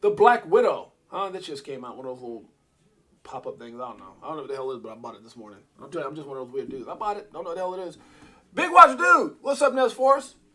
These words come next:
Gmail Brown's in the house. Gmail, my brother. Let's keep it going.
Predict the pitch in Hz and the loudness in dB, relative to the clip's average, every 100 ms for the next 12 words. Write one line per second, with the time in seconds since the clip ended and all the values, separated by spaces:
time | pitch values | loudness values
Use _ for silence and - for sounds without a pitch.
0 | _ _ 170 254 233 220 208 233 202 202 | _ _ -2 2 2 4 6 6 2 0
1 | 220 233 208 370 339 339 330 320 - - | 2 2 0 -8 -6 4 8 8 6 -4
2 | - 269 254 285 294 277 - - _ 143 | -6 -4 0 0 6 4 4 -8 _ -16
3 | 143 156 143 139 | -12 -10 -8 -8